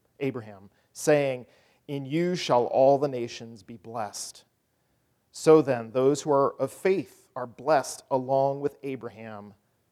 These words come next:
the man of faith." That's pretty astounding that Paul would say they preached the gospel beforehand to Abraham. God's promises basically were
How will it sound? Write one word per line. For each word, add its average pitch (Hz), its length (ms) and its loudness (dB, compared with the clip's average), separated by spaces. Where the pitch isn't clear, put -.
the 123 100 -10
man 117 540 -8
of 107 80 -20
faith." 107 400 -16
That's 170 180 -4
pretty 123 260 -12
astounding 117 580 -10
that 123 360 -8
Paul 151 220 -2
would 143 120 -2
say 135 320 -2
they 147 140 -6
preached - 800 -8
the 143 100 -8
gospel 139 680 0
beforehand 127 1000 0
to 131 200 -10
Abraham. 135 560 -4
God's 156 220 -4
promises 170 760 -4
basically 143 560 -12
were 139 300 0